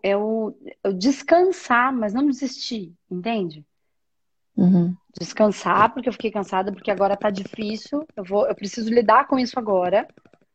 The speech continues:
Speaker 1: E aí recomeçar, porque qua-, e recomeçar é, é, é num, num movimento natural mesmo, é, é porque a gente desiste. "Ah, já que eu não fiz, não fiz nada, não vou fazer mais nada."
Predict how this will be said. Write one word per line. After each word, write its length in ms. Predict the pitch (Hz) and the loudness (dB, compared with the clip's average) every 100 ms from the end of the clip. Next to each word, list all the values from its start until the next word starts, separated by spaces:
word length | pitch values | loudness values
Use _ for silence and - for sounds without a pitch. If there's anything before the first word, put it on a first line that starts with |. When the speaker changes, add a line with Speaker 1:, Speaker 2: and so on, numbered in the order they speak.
| _ _ - _ - - - - | _ _ -20 _ -20 -20 -20 -8
Speaker 1:
E 180 | 240 262 | 0 4
aí 260 | 254 262 302 | 4 4 2
recomeçar, 440 | 302 311 339 277 | 0 0 0 0
porque 280 | 202 214 240 | -4 -6 -12
qua-, 300 | - - 285 - | -10 -8 -8 -6
e 120 | 214 190 | -6 -4
recomeçar 1000 | 240 277 254 226 - 233 277 320 220 185 - | -4 -2 -4 -4 -8 -6 -4 -2 -4 -8 -12
é, 380 | - 233 226 226 | -6 -4 -2 -2
é, 40 | 220 220 254 - 247 254 | -2 -4 -6 -6 -6 -4
é 60 | 254 | -2
num, 160 | 262 269 | -2 -2
num 100 | 254 254 | -2 -2
movimento 560 | 254 254 277 269 294 277 - - _ | -2 0 0 0 -2 -4 -14 -20 _
natural 600 | - 294 339 392 330 294 | 0 2 2 2 2 2
mesmo, 520 | 320 285 214 185 196 202 | 2 2 0 0 -2 -2
é, 360 | 214 214 208 202 _ _ - | 0 0 -2 -8 _ _ -10
é 280 | 208 214 262 | -4 -4 -4
porque 260 | 233 233 | -4 2
a 40 | 277 | 2
gente 280 | 262 247 240 | 2 0 -4
desiste. 540 | 285 247 254 226 254 | -6 -4 -6 -2 4
"Ah, 160 | 254 262 | 4 4
já 180 | 254 | 0
que 100 | 240 | 0
eu 40 | 247 | -2
não 140 | 233 | -4
fiz, 480 | - - 254 311 320 | -8 -6 -4 -2 -2
não 120 | 254 | -4
fiz 220 | - 220 185 | -4 -6 -2
nada, 420 | 202 247 277 277 | 2 4 4 2
não 80 | 262 | -2
vou 80 | |
fazer 180 | 254 240 | -4 -4
mais 180 | 247 254 | -4 -4
nada." 420 | 233 185 170 165 | -4 -6 -8 -14